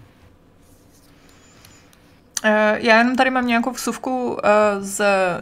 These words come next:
diskuze, kde tady, eh, David Peka-, Pekarík, Pekařík,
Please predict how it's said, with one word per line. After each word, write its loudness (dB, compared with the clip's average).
diskuze, 0
kde -6
tady, -2
eh, 2
David 2
Peka-, 0
Pekarík, -12
Pekařík, -16